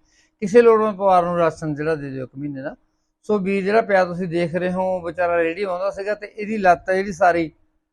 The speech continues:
ਫ੍ਰੈਕਚਰ ਹੋ ਗਈ, ਸੱਟ ਵੱਜ ਗਈ, ਰੇਹੜੀ ਪਲਟ ਗਈ। ਸੋ ਦੋ ਤਿੰਨ ਮਹੀਨੇ ਤੋਂ ਹੁਣ ਵਿਚਾਰਾ ਮੰਜੇ ਤੇ ਪਿਆ ਤੇ ਜਿਹੜੀ ਬੱਚੇ ਵਿਚਾਰਾ ਆਪਦੇ ਪਾਲਦਾ ਸੀਗਾ, ਦੋ ਚਾਰ ਸੌ ਦਿਹਾੜੀ ਬਣਦੀ ਸੀ, ਉਹ ਬੰਦ ਹੋ ਗਈ, ਰੇਹੜੀ ਵੀ ਟੁੱਟ ਗਈ।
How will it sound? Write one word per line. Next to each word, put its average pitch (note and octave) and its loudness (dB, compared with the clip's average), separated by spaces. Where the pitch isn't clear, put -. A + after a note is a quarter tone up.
ਫ੍ਰੈਕਚਰ G#3+ 0
ਹੋ F#3+ 2
ਗਈ, G3 -4
ਸੱਟ F#3 0
ਵੱਜ E3 -2
ਗਈ, F#3 -6
ਰੇਹੜੀ G3+ -2
ਪਲਟ D#3 -4
ਗਈ। B2+ -14
ਸੋ G3+ 0
ਦੋ G3+ -2
ਤਿੰਨ A3+ 0
ਮਹੀਨੇ A#3 2
ਤੋਂ G#3+ 0
ਹੁਣ G3 -2
ਵਿਚਾਰਾ G3 -2
ਮੰਜੇ E3 -4
ਤੇ F#3 -4
ਪਿਆ F#3 2
ਤੇ F3+ -4
ਜਿਹੜੀ G3 -10
ਬੱਚੇ F3 -8
ਵਿਚਾਰਾ F3 0
ਆਪਦੇ E3+ 2
ਪਾਲਦਾ E3 2
ਸੀਗਾ, E3+ -4
ਦੋ E3+ -6
ਚਾਰ E3+ -2
ਸੌ E3+ -6
ਦਿਹਾੜੀ F#3 -4
ਬਣਦੀ D#3+ -6
ਸੀ, D3+ -12
ਉਹ F#3 -4
ਬੰਦ F#3 0
ਹੋ F#3 0
ਗਈ, G3 2
ਰੇਹੜੀ D#3+ 0
ਵੀ D#3+ -8
ਟੁੱਟ C3+ -12
ਗਈ। B2 -14